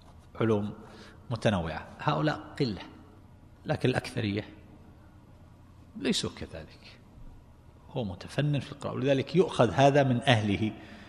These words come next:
ولا داعي للشغب عليهم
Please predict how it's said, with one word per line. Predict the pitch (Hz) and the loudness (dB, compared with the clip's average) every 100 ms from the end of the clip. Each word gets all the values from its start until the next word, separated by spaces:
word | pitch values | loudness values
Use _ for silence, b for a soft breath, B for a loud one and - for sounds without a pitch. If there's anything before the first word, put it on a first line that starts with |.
| B - | B -4
ولا | 170 127 | 2 4
داعي | 104 92 92 92 98 - - - | 4 2 -2 -6 -10 -16 -20 -14
للشغب | - - 101 101 - - - - - - - - - - - - | -2 2 4 2 -2 -14 -20 -20 -20 -20 -20 -20 -20 -20 -20 -2
عليهم | 117 110 104 | 2 4 4